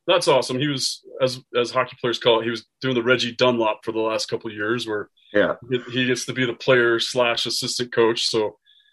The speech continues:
Speaker 1: um, he's kind of that liaison between the coaching staff and the players, and kind of,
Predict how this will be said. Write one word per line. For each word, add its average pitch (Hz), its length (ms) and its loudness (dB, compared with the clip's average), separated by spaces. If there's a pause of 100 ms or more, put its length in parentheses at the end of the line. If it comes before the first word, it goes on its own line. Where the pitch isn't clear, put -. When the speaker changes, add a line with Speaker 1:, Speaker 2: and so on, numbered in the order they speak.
(240)
Speaker 1:
um, 101 500 4 (140)
he's 139 200 -8
kind 139 200 2
of 123 60 4
that 113 160 2
liaison 117 680 2
between 113 520 -2
the 107 80 -10
coaching 120 340 -2
staff 113 440 -2
and 117 80 -8
the 104 60 -4
players, 113 600 0
and 98 180 -8 (720)
kind 151 120 -4
of, 135 120 -6